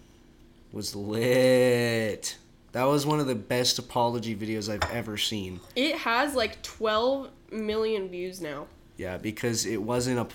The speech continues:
Speaker 1: an
Speaker 2: I think
Speaker 1: apology
Speaker 2: it's
Speaker 1: whatsoever. It was just singing.
Speaker 2: I think it's her most, most viewed video now.
Speaker 1: Dude, honestly, my, dude, my heart shattered when I found out that the, um, the toxic gossip train has left Manipulation Station.
Speaker 2: Oh, I know.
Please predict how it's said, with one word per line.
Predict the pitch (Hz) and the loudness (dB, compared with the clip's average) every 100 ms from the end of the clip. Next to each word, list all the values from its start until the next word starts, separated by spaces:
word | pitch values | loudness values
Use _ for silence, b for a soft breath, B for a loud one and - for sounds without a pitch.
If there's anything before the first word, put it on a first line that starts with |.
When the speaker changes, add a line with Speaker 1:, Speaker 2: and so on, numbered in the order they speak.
| - | -2
Speaker 1:
an | 233 | 2
Speaker 2:
I | 226 | 4
think | 233 | 4
Speaker 1:
apology | 120 123 123 98 98 98 | 4 4 2 0 -2 -4
Speaker 2:
it's | 101 - | -6 -4
Speaker 1:
whatsoever. | 113 110 - 110 104 107 101 92 | -4 0 0 0 -2 -2 -4 -6
It | 180 | -4
was | 143 104 | -4 -4
just | - 113 - | -2 0 2
singing. | - 117 110 98 95 101 B B B B B - - | 2 0 -2 -4 -6 -10 B B B B B -4 2
Speaker 2:
I | 233 | 4
think | 247 269 | 4 2
it's | 339 - | 0 -2
her | 349 | 0
most, | 285 214 247 - - - - - - - | 0 2 0 0 -4 -10 -14 -20 -20 -10
most | 220 220 220 220 | -2 2 2 0
viewed | 185 202 202 175 | -6 -6 -6 -4
video | 185 180 170 | -4 -2 -2
now. | 165 143 - - - | -2 -6 -10 -14 -6
Speaker 1:
Dude, | 127 147 127 | 2 2 2
honestly, | 123 127 160 170 180 190 | 2 4 6 6 6 6
my, | 123 139 156 127 - - B B - - | 6 6 4 2 -2 -14 B B -20 -2
dude, | 139 131 117 | 0 2 2
my | 117 135 156 | 2 4 4
heart | 135 - 127 120 | 2 2 2 4
shattered | - - 107 107 104 | 2 2 2 0 -4
when | 104 | -4
I | 104 | -6
found | 104 113 107 104 | -4 -4 -2 -2
out | 104 82 | -4 -6
that | 104 | -6
the, | 113 107 101 98 - | -4 -4 -4 -8 -8
um, | 107 104 101 101 101 - - - | -6 -4 -4 -6 -10 -14 -20 -10
the | 120 | -6
toxic | - 117 120 - 85 | 0 0 2 0 0
gossip | 101 107 - 107 | -4 -2 -2 -4
train | - 110 101 101 | -6 -6 -6 -6
has | 110 | -6
left | 107 101 101 | -6 -6 -6
Manipulation | 113 104 104 110 101 98 101 98 | -6 -6 -6 -6 -4 -4 -6 -6
Station. | - 92 220 | -6 -4 0
Speaker 2:
Oh, | 214 | 2
I | 208 | 2
know. | 202 185 180 | 2 0 0